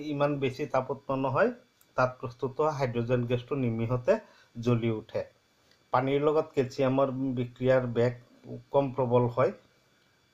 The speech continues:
মানে, লা-, অ-, অলপ লাহে লাহে বি-, বিক্ৰিয়াত উৎপন্ন হোৱা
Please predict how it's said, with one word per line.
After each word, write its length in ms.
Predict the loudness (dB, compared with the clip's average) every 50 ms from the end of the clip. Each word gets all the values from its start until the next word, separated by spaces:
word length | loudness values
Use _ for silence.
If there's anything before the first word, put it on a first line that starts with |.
| -20 -20 _ _ _ _ _
মানে, 260 | -4 -2 0 2 2 2
লা-, 200 | 4 4 2 2 0
অ-, 280 | 0 0 0 0 0
অলপ 260 | 0 0 0 -2 0 2
লাহে 200 | 0 2 2 2
লাহে 180 | 2 2 2 2
বি-, 260 | 0 -4 -8 -8 -6
বিক্ৰিয়াত 420 | -6 -6 -6 -4 2 2 2 2 2 -2
উৎপন্ন 420 | -10 -12 -6 _ -2 0 0 0
হোৱা 200 | 2 2 2 2